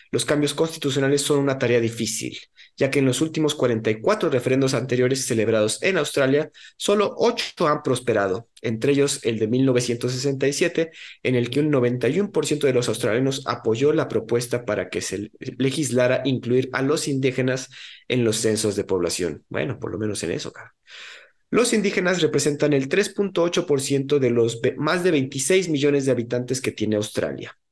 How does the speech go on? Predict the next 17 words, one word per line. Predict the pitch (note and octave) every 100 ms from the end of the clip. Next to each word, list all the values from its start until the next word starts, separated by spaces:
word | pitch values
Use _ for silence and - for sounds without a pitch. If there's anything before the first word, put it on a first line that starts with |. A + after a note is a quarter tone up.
| - - -
El | - G#3+
gobierno | G3+ F3 F3 F3
proponía | F3 B2+ C3+ D3 D3
crear | D3 C#3 -
un | - F#3+
organismo | G3 E3 D3 D3 C#3+
integrado | C3+ A#2 A#2 A#2+ A#2+
por | C3+ D#3
miembros | C3+ A#2+ A#2+ A#2
elegidos | G#2+ G#2+ A2+ A2 A2
por | E3 F3+
las | F3+
comunidades | C#3 C3 C3+ C3+
indígenas, | B2+ A#2+ A#2+ B2 B2 - - - -
denominado | F3 F3 D#3+ D3+ D#3 -
La | - A2
Voz, | G2+ E2+ - - -